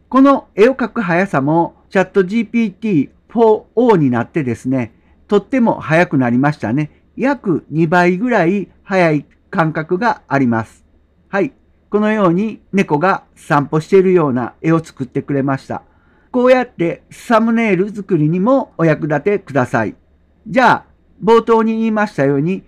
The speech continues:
二つ目の事例を紹介します。動画サポーターは新しいチャット、これにしてください。ここからは、素のエーアイを使っている方にとっても便利な情報です。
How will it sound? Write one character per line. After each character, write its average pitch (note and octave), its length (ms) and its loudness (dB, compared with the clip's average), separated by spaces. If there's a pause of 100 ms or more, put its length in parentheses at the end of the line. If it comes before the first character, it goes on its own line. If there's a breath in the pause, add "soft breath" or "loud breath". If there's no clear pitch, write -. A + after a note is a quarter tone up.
二 F#3+ 380 -2
つ G#3 160 -8
目 A3 180 -2
の B3 340 0
事 F3 160 -2
例 G3+ 220 4
を A#3 180 -2
紹 E3 260 -2
介 D3 220 0
し D3 120 -4
ま C3 180 -2
す。 - 160 -20 (320)
動 G3 300 2
画 G3 120 2
サ G3+ 160 -2
ポ A3+ 200 0
ー - 20 -2
タ D3 140 -2
ー A#2+ 60 2
は D#3+ 360 0 (160)
新 G#3 340 0
し F3 160 -4
い C3 60 -4
チ - 100 -6
ャ A2 40 -2
ッ A2 80 -8 (100)
ト、 D#3 240 -4 (420)
こ A3 120 0
れ G#3+ 100 2
に A3+ 120 0
し - 60 -12
て G3 100 -2
く E3 100 -6
だ D3+ 120 0
さ C3 200 -4
い。 - 100 -8 (300)
こ G3 100 -4
こ G3 120 -10
か A#3+ 140 0
ら C#3+ 140 2
は、 D3+ 260 -2 (300)
素 - 200 -6
の A#3+ 280 2
エ A3+ 280 4
ー G#3+ 40 2
ア G#3 80 2
イ C#3+ 160 2
を F3 260 -2
使 - 240 -4
っ F#3+ 100 -2
て - 200 0
い F#3 80 4
る F3+ 120 2
方 D#3 360 -6
に F3+ 260 -4 (280 soft breath)
と G#3+ 100 0
っ G3+ 80 -6
て C4 180 -2
も A3 300 -2
便 E3+ 260 2
利 F#3+ 120 -2
な F3+ 180 -2
情 C#3+ 300 0
報 B2+ 200 -4
で A#2+ 160 -4
す。 - 160 -20